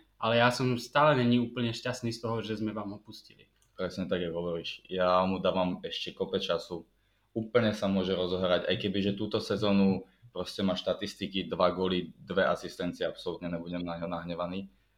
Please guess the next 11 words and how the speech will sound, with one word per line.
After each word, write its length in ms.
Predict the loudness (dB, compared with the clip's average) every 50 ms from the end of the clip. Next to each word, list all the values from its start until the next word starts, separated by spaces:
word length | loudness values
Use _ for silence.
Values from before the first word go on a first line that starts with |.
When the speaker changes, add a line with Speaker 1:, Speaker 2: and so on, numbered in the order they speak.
| _ _ -8
Speaker 2:
lebo 300 | -2 0 0 2 0 0
podľa 300 | 0 0 2 4 4 2
mňa 140 | 2 2 2
robí, 300 | 2 0 0 0 -2 -2
že 160 | -2 -4 -4
celkom 480 | -4 -2 -2 -2 0 -2 -2 -4 -2 2
veľmi 240 | 2 4 4 4 4
dobrú 260 | 2 2 0 0 -2
robotu, 480 | -2 -2 -4 -8 -8 -8 -6 -6 -6 -6 -6
čiernu 400 | -4 -2 0 0 0 0 -2 -2
robotu, 560 | -2 -2 -2 -2 -4 -4 -4 -4 -4 -4